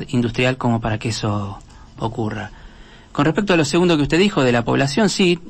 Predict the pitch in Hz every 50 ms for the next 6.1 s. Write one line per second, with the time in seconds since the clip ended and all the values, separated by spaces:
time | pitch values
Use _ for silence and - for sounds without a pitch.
0 | - - - 214 214 208 185 170 151 143 139 135 131 131 127 - - 170 160 151
1 | 147 143 143 - - - - - - - 233 208 202 220 226 220 220 220 220 202
2 | 170 151 139 143 - - 135 131 127 131 131 120 - - - 170 156 - - -
3 | - 123 113 113 113 - 131 117 127 117 117 110 113 - 127 117 117 110 107 104
4 | 104 104 - - - - - 120 113 117 113 107 104 107 107 - 117 110 113 117
5 | 113 - - 202 202 202 196 202 - 127 123 135 139 131 120 117 113 113 120 113
6 | -